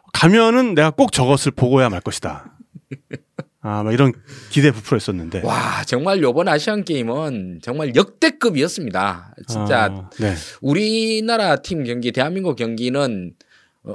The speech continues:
Speaker 2: 맨날 이제 그, 저 구십 분 다 끝나고 난 다음에 골 터졌잖아요.
Speaker 1: 그러니까.
Speaker 2: 그럴 때마다 새벽 두 시, 세 시 이때 되는데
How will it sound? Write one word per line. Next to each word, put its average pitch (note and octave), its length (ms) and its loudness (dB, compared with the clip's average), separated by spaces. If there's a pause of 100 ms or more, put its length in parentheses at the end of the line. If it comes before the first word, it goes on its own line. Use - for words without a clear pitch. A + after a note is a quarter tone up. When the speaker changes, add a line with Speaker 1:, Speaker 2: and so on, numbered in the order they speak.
Speaker 2:
맨날 B2 320 -2
이제 B2 100 -4
그, B2+ 140 -4 (400)
저 A2 100 -2
구십 D3 220 -6
분 C3+ 100 -8
다 F#2 100 -10
끝나고 D#3 280 -2
난 G2+ 160 -4
다음에 A2+ 280 2
골 G#2 220 0
터졌잖아요. D#2 720 -12
Speaker 1:
그러니까. A2 260 0
Speaker 2:
그럴 E3+ 200 2
때마다 C3+ 320 -2
새벽 D#3+ 260 -4
두 D#3 140 -6
시, G#3 160 -4
세 D3+ 160 -4
시 F3+ 140 -6
이때 F3+ 200 -6
되는데 A2 520 -2